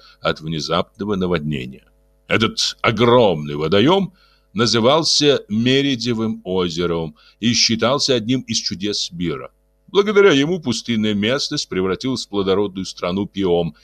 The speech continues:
где проживало и благоденствовало около двухсот тысяч жителей. В провинции этой, наряду с пальмами и пшеницей, выращивались прекрасные розы.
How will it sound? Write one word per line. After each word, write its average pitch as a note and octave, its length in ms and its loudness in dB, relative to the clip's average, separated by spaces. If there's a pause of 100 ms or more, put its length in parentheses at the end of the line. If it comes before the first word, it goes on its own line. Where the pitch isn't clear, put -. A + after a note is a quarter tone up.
(220)
где F2+ 220 0
проживало F2+ 640 2
и G#2+ 200 -4
благоденствовало F2 1000 -4
около F#2+ 560 -4
двухсот - 800 -2
тысяч F2+ 440 -6 (120)
жителей. D2+ 640 -6 (500)
В - 100 -20
провинции C3 640 4
этой, A#2 560 0
наряду F2 540 -2
с - 100 -10
пальмами A2+ 600 -2
и F#2+ 160 -4
пшеницей, A2 880 -4 (280)
выращивались E3 600 2
прекрасные G2+ 760 -4
розы. D#2 520 -4